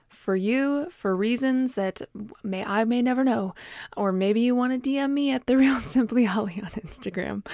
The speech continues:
and let me know all the details, but I'm proud of you for making that huge decision, and thank you for sharing it. So make sure, if you have not already, that you leave a review on iTunes, because it helps other people find the podcast, which is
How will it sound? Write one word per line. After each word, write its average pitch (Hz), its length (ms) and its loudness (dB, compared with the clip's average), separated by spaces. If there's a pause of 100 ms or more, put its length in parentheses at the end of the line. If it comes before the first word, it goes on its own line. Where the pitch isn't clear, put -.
(300)
and 196 240 2
let 208 140 4
me 233 140 4
know 233 140 2
all 233 160 4
the 240 80 0
details, 196 540 -2
but 190 300 2 (460)
I'm 214 180 0
proud 220 220 6
of 220 100 2
you 247 240 2
for - 160 -6
making 214 420 2
that 208 140 -2
huge - 320 -6
decision, 202 560 -6
and 202 340 -2 (160)
thank 381 260 -6
you 392 160 -2
for 370 200 -4
sharing 370 440 -2
it. - 200 -12
So 262 340 2 (380)
make 320 180 0
sure, 320 220 2
if - 240 0
you 247 100 -2
have 254 220 -6
not 269 240 0
already, 254 420 -2
that 247 360 -4
you 269 120 -2
leave 285 220 0
a 302 120 0
review 254 340 0
on 214 120 -2
iTunes, 196 560 -6
because 240 300 -4
it - 80 -2
helps - 400 -4
other 262 220 0
people 247 240 -2
find 214 240 -2
the 202 40 -6
podcast, 277 600 -6 (260)
which - 160 -6
is 285 160 -4